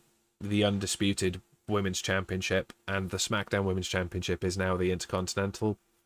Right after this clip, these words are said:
Women's Championship," or whether you'd have to unify them and create a whole new belt for the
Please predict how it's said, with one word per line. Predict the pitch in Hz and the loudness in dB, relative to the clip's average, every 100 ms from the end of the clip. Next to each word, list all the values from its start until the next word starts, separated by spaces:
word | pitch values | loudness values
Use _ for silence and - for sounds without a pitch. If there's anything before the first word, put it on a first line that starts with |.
| _ | _
Women's | 117 117 113 | 2 2 2
Championship," | 123 120 123 117 139 - - - - | 2 4 2 4 2 2 -6 -14 6
or | 120 | 12
whether | 123 123 | 12 12
you'd | 113 113 | 12 12
have | 113 - | 8 6
to | 107 104 - - | 4 4 0 2
unify | 135 147 127 - 107 101 | 10 12 12 12 12 12
them | 101 110 - _ _ _ _ - | 10 6 0 _ _ _ _ -4
and | 104 | 2
create | 117 104 | 8 10
a | 98 | 10
whole | 110 110 | 10 10
new | 107 104 | 10 8
belt | 101 98 90 - | 10 10 8 2
for | - 95 | -4 0
the | 92 92 | 2 0